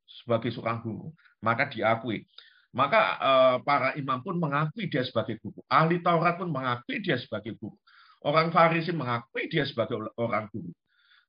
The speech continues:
Kemudian, eh, tokoh-tokoh, tokoh-tokoh, eh, sosial masyarakat Yahudi pun mengakui dia sebagai seorang guru. Ya. Nah, makanya Tuhan Yesus begitu meng-, eh,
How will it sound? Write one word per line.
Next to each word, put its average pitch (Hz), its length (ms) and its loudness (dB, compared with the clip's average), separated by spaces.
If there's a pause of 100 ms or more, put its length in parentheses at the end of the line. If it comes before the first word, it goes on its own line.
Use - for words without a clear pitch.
Kemudian, 156 640 2 (1300)
eh, 131 640 2 (100)
tokoh-tokoh, 165 880 2 (160)
tokoh-tokoh, 156 640 0 (240)
eh, 135 80 -4
sosial 151 640 2 (160)
masyarakat 143 480 -2
Yahudi 151 400 0
pun 226 160 -10
mengakui 147 560 -4
dia 170 160 -4
sebagai 113 320 -6
seorang 107 320 -6
guru. 120 160 -8 (640)
Ya. - 240 -16 (1400)
Nah, 107 320 -4
makanya 180 480 0
Tuhan 208 240 6
Yesus 233 240 -2
begitu 160 460 0
meng-, 165 340 -4
eh, 147 400 4